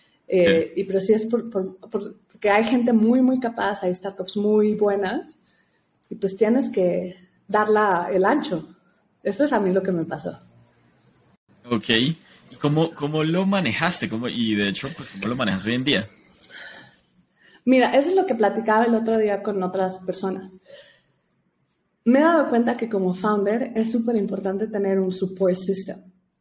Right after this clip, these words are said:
Speaker 1: Y un support system que no tenga que ver con tu startup.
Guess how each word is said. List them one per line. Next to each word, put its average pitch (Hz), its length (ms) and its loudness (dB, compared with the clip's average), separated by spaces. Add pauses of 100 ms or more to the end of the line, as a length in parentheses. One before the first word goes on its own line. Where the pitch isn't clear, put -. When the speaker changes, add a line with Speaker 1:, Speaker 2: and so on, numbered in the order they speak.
(140)
Speaker 1:
Y 247 100 4
un 233 80 6
support 240 380 0
system 233 800 -2 (1160)
que 214 200 6
no 220 280 2
tenga 214 280 0
que 208 100 0
ver 190 220 2
con 190 140 -6
tu 180 240 -6
startup. 170 440 -8